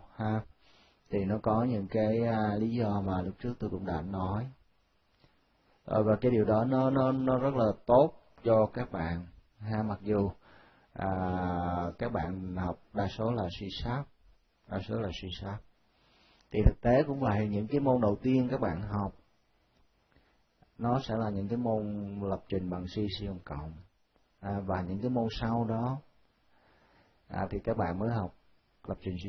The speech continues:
Sharp. Ha. À,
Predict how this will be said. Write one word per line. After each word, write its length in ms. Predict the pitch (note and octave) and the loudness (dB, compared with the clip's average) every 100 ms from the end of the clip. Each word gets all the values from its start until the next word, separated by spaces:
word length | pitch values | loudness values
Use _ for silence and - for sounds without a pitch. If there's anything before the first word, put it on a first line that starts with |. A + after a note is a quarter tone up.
| G2 | -8
Sharp. 240 | G#2+ G2+ C#3+ _ - _ _ _ _ _ _ | -6 -6 -8 _ -20 _ _ _ _ _ _
Ha. 220 | G2 G#2 G#2 - - - - _ - | -6 -6 -6 -14 -20 -20 -20 _ -4
À, 160 | G#2+ | 0